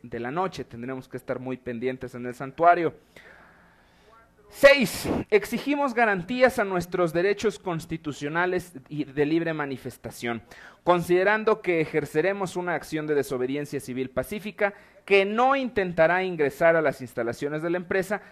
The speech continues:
y no ejercerá violencia ni agresión contra ningún elemento pers-, eh, del personal de la misma, ya que nuestra lucha es contra los monopolios mediáticos, los poderes fácticos, el poder político de la televisora y no contra su personal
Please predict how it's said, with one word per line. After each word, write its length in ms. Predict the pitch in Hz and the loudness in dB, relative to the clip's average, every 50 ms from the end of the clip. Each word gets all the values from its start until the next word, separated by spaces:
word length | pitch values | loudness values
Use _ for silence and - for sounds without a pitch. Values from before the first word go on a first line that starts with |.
| - _ _ - | -20 _ _ -4
y 160 | 170 170 175 | -2 0 2
no 200 | 185 202 220 233 | 4 6 4 4
ejercerá 440 | 208 220 208 180 165 165 151 160 165 | 4 2 -2 -2 0 2 4 4 4
violencia 480 | 165 160 143 143 151 151 151 165 147 | 4 2 0 0 -2 -4 -2 -4 -4
ni 80 | 139 127 | -2 -2
agresión 380 | 117 110 110 - - 143 143 | -4 -4 -4 -4 -6 -8 -6
contra 280 | - 147 131 127 127 123 | -6 -8 -6 -4 -4 -4
ningún 380 | 120 120 120 120 127 143 147 147 | -4 -4 -6 -2 -2 -2 -2 0
elemento 640 | 131 120 117 120 127 131 135 - - 135 135 135 - _ _ _ _ _ _ - | -2 -2 -2 -4 -4 -6 -6 -4 -4 -4 -4 -4 -8 _ _ _ _ _ _ 0
pers-, 320 | - 151 151 160 151 - - | 2 2 2 2 -2 -6 -4
eh, 460 | 143 127 123 120 117 117 117 113 117 | -2 -2 0 0 0 0 -2 -2 0
del 160 | 123 - 127 - | 0 0 0 2
personal 560 | - 139 127 131 - 143 139 147 143 139 135 | 2 2 2 2 0 -8 -4 -2 -2 -2 0
de 80 | 151 | 0
la 80 | 151 170 | -2 -2
misma, 460 | 196 240 240 - - 190 170 147 - - - - - - _ - | -2 -2 -6 -6 -4 -2 -2 -2 -4 -8 -20 -20 -20 -18 _ 2
ya 160 | 170 165 170 | 2 2 2
que 80 | 196 | 2
nuestra 320 | 185 185 165 160 - 156 160 | -2 -2 -2 -2 0 0 2
lucha 280 | 175 202 208 - 220 | 2 2 2 2 -2
es 80 | 196 196 | -4 -2
contra 280 | - 202 196 - 165 156 | -4 -6 -2 -2 0 0
los 160 | 143 135 147 | 0 0 -2
monopolios 520 | 143 135 139 135 - 170 180 180 170 147 | -4 -6 -6 -4 -2 -2 0 0 0 -2
mediáticos, 640 | 147 143 156 175 190 190 185 165 127 - - 117 120 | -2 -2 0 4 4 4 2 0 -8 -10 -10 -8 -6
los 160 | 123 123 - | -6 -8 -6
poderes 400 | - 135 139 151 151 160 151 - | -4 -2 0 2 0 0 -2 0
fácticos, 480 | 180 185 - - - - - 120 - | -2 -2 -2 -4 -10 -10 -10 -8 -8
el 100 | 123 120 | -8 -8
poder 320 | - 131 135 151 160 156 - | -4 0 2 2 2 2 0
político 440 | 147 143 143 151 - 156 - 139 135 | -2 -2 -2 -2 -6 -8 -4 -2 -2
de 80 | 131 | 0
la 140 | 127 123 - | 0 0 -2
televisora 560 | 127 120 123 127 123 - 170 165 170 175 175 - - - _ _ _ _ _ - | -2 -4 -4 -4 -2 0 0 2 2 2 -2 -4 -20 -20 _ _ _ _ _ -8
y 120 | 196 208 | -4 2
no 180 | 240 254 254 254 | 4 4 4 4
contra 260 | 233 214 - 190 175 | 2 -2 -2 -2 -4
su 140 | 165 170 156 | -4 -4 -2
personal 680 | - 160 151 147 - 156 151 156 165 170 175 - - | -2 -2 -2 -2 -4 -6 -4 0 0 0 -2 -4 -8